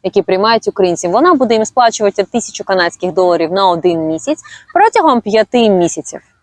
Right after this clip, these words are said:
Сім'ї будуть схвалені урядом, тому не треба турбуватися про те, що ви там приїдете в яке рабство якесь, або, наприклад, будуть дуже погані умови проживання. Ні, сім'ї будуть схвалені, і провінція хоче долучати українців до себе в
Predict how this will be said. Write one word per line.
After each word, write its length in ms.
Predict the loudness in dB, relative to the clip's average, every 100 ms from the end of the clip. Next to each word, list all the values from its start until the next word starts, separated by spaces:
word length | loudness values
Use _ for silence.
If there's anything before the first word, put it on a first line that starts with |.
| _ _ _ _
Сім'ї 560 | -12 0 2 4 4
будуть 300 | 2 2 2
схвалені 520 | 0 0 2 4 2 2
урядом, 500 | 2 4 4 2 2
тому 300 | 4 2 0 -6 _ 0
не 360 | 2 4 2 -2 -12 _ _ 0
треба 300 | 2 4 2
турбуватися 680 | 2 4 4 2 2 0
про 140 | -2 0
те, 140 | 0
що 140 | 0 0
ви 120 | -2 0
там 160 | -2
приїдете 420 | 0 0 -2 -4
в 100 | 0
яке 380 | 0 2 2 2
рабство 720 | 4 2 0 -4 0 2 2 -2 _ _
якесь, 480 | 0 2 2 2 2
або, 220 | 2 2
наприклад, 440 | 0 0 0 0 2
будуть 240 | 2 2
дуже 200 | 2 0
погані 460 | 0 0 2 2 2
умови 320 | 2 2 0
проживання. 760 | -2 -4 0 2 2 2 2 2
Ні, 300 | 4 2 0
сім'ї 360 | 0 2 2
будуть 260 | 0 0 -2
схвалені, 640 | 0 2 4 4 4 2 0
і 40 |
провінція 760 | 2 2 2 0 2 0 0 -2 0
хоче 260 | 0 0
долучати 560 | 0 2 2 0 0 0
українців 640 | -2 -2 -2 -2 -2 -4 -4
до 100 | -4
себе 260 | -2
в 60 | -2